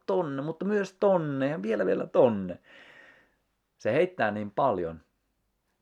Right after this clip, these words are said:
että se jää loppupeleissä mun tehtäväkseni. Se jää siihen, että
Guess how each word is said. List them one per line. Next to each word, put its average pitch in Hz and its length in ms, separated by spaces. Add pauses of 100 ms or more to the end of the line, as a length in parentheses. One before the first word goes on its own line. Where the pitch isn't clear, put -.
(220)
että - 180
se 101 80
jää 113 220
loppupeleissä 87 640
mun 107 260
tehtäväkseni. - 760 (400)
Se 95 140
jää 127 320
siihen, 107 500
että 85 300